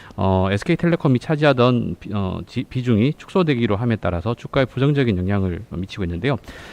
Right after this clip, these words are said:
엠에스씨아이의 비중 축소 이유는, 어, 외국인 투자, 어, 외국인 추가 매수 여력이 감소했다라는 점입니다. 아, 즉, 펀더멘털과 관계없는 상관-, 펀더멘털과는 관계없는 이슈이기 때문에, 어,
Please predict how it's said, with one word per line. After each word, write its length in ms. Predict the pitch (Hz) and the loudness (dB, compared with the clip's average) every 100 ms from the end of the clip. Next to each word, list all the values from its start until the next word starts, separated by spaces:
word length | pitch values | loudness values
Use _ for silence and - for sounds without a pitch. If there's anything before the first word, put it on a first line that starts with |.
| - - | -18 0
엠에스씨아이의 840 | 123 175 202 - 180 175 156 147 | 2 2 0 -6 2 4 4 2
비중 340 | 139 123 147 156 | 0 0 0 0
축소 440 | - - - 175 | -4 -20 -2 0
이유는, 540 | 120 101 95 123 92 - - - - | 2 2 2 2 0 -4 -16 -20 -12
어, 140 | 92 | -8
외국인 720 | 87 107 143 175 170 160 123 101 | 2 4 4 2 4 4 4 0
투자, 480 | - 135 139 135 87 - - | -14 -2 2 2 -2 -8 -8
어, 260 | 117 98 92 | -4 -2 0
외국인 360 | 101 147 170 160 | 0 2 2 0
추가 200 | - 156 | 2 4
매수 340 | 101 104 165 | 4 2 2
여력이 320 | 143 123 117 | 4 4 2
감소했다라는 960 | 143 107 107 127 110 113 - 113 98 110 | 0 0 2 0 0 -2 0 0 2 0
점입니다. 420 | 107 101 85 82 - | 0 0 -2 -6 -8
아, 80 | 95 | -10
즉, 180 | - 101 - - - | -6 -6 -8 -18 -2
펀더멘털과 580 | 196 190 190 175 170 147 | 2 4 4 4 2 2
관계없는 400 | 123 135 131 120 | 0 2 2 2
상관-, 500 | 147 147 143 - - | 0 -4 -4 -6 -8
펀더멘털과는 680 | - 180 185 160 151 127 123 | -2 2 2 2 0 2 0
관계없는 400 | 120 127 123 131 | 0 0 0 -2
이슈이기 280 | - 139 | -2 -6
때문에, 440 | 123 110 92 113 85 - - - | -2 -2 0 0 -2 -8 -20 -10
어, 480 | - 98 98 95 95 | -2 2 2 2 0